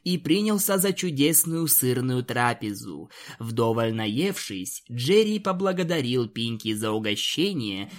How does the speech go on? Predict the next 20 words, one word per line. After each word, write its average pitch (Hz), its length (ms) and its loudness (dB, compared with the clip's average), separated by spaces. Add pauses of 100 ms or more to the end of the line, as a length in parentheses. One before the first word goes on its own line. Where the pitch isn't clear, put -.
(100)
и 139 120 0
направился 156 720 -2
в 190 80 -4
сторону 117 540 -2
выхода. 98 640 -6 (480)
«А 156 140 2
ты 226 160 -2
куда?» — 247 480 4
спросила 147 540 2
Пинки. 120 720 -6 (200)
«Ты 160 100 6
за 147 140 6
Томом? 147 720 0
Я 151 220 2
пойду 165 260 2
с 190 80 0
тобой. 220 680 2
Заблудишься 254 760 2
ещё 170 340 2
где-нибудь». 156 840 0